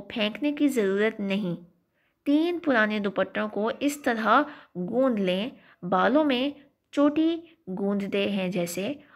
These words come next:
और इस तरह के तीन सेट बनाकर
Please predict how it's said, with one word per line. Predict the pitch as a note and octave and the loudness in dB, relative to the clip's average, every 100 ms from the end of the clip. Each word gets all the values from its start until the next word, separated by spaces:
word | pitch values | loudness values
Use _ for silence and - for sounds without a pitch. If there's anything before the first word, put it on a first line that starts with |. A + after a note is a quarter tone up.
| - | -2
और | C#4+ D4 D4+ D4 - - | 4 4 4 -2 -18 -4
इस | C#4+ C#4+ | -2 2
तरह | D#4 D4 D4 | 2 4 2
के | D4 D4 | 2 0
तीन | D4 C#4 C#4+ D4+ | 0 -4 -2 -2
सेट | D4 A3+ A3 - | -2 -4 -4 -6
बनाकर | F#3 F3+ F#3 A3 B3+ | -2 0 0 0 0